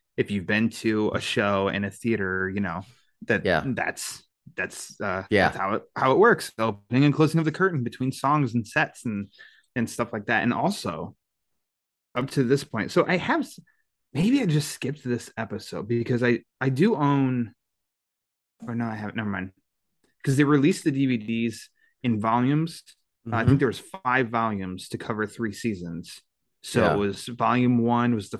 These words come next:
Speaker 1: first half of the first season, volume two and blah, blah, blah on D V D. And I, and I have 'em all, but I definitely watched the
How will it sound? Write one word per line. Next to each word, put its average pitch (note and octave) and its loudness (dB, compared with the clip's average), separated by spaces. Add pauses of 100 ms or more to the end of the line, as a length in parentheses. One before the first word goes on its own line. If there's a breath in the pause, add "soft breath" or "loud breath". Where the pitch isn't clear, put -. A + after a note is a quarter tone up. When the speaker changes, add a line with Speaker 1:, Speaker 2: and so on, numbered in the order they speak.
(100)
Speaker 1:
first A#2 -2
half F#2+ -2
of G2 -8
the G2 -8
first - -10
season, F#2+ -10
volume G#2+ 0
two G#2 -2
and F#2 -10
blah, F#2+ -6
blah, F#2+ -6
blah F2+ -10
on G#2 -4
D G#2 -2
V G2 -4 (140)
D. - -16 (640)
And A2+ -2
I, G#2 -4
and A2+ -4
I A2 -8
have D3 0
'em C3+ 2
all, G#2+ 0
but G#2+ -6
I G#2 -2
definitely B2 0
watched G#2+ -4
the G#2 -10